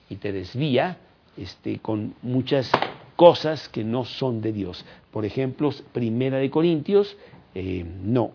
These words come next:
Segunda de Corintios, capítulo once, versículos catorce y quince. Segunda de Corintios, capítulo once, dice Segunda de Corintios, capítulo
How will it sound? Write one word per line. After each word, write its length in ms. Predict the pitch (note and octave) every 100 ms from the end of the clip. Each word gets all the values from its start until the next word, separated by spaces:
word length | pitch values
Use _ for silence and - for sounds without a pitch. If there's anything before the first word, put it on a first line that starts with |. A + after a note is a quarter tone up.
| -
Segunda 760 | - - G#2+ G#2+ G#3 A#3 F#3+
de 100 | A#2
Corintios, 560 | A2 A#2+ C3+ B2+ A3 F#3
capítulo 560 | B2 A#2 C3 D3 C#3 -
once, 640 | F#3 F#3 D3+ A#2+ - A#3+ C#4+ - _ _ -
versículos 760 | G#2 F2 - B2+ - B2 B2 -
catorce 800 | A2 F2+ A2+ A2+ G#2+ - A#2+ -
y 180 | A#2 A2
quince. 640 | - A#2 G#2 E2+ - - - - - _
Segunda 600 | - A2+ G#2 A#2 A#2+ A#2
de 100 | A#2+
Corintios, 800 | C3 D#3+ D#3+ C3+ B3 B3 - - - _ _ - - - - _ _ - - - - - - - - _ -
capítulo 580 | F2+ - F#2+ A2+ B2 -
once, 560 | - E3 C#3+ - G#2+ - - - - _ _ _ _ -
dice 280 | G#2+ G#2 A#2
Segunda 440 | A#2 G#2 A2+ A#2
de 120 | A2+
Corintios, 720 | A2+ C3 B2 A#2 D3 D#3+ - - - _ _ - - - - _ - - - _ _ _ - - - -
capítulo 520 | G#2+ G#2 A2+ B2 B2